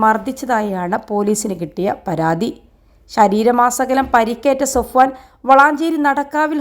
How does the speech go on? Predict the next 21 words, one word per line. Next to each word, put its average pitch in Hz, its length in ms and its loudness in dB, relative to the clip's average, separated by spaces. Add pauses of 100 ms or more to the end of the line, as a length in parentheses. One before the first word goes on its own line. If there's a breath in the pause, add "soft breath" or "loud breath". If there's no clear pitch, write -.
ഹോസ്പിറ്റലിൽ 240 580 -4 (120)
ചികിത്സയിലാണ്. 202 760 0 (720)
എടരിക്കോടിലെ 359 680 2
ഒരു 302 100 2
വീട്ടിൽ 285 460 -2
വെച്ചാണ് 214 480 0
സൊഫ്വാനെ 254 460 2 (120)
സംഘം 254 260 0 (120)
ക്രൂരമായി 254 560 0
മർദ്ദിച്ചത്. 190 440 -2 (420 loud breath)
മീമ്പാറയിൽ 269 600 2 (100)
മൊബൈൽ 262 360 0
ഷോപ്പ് 302 280 -4
നടത്തുന്ന 269 500 -2 (100)
സൊഫ്വാൻ 240 420 2 (380 loud breath)
തന്റെ 285 220 4
ഷോപ്പിലെ 285 640 2
സ്ഥിരം 302 440 -2
കസ്റ്റമറായ 262 600 0 (180)
എടപ്പാൾ 214 420 2
സ്വദേശി 254 400 -4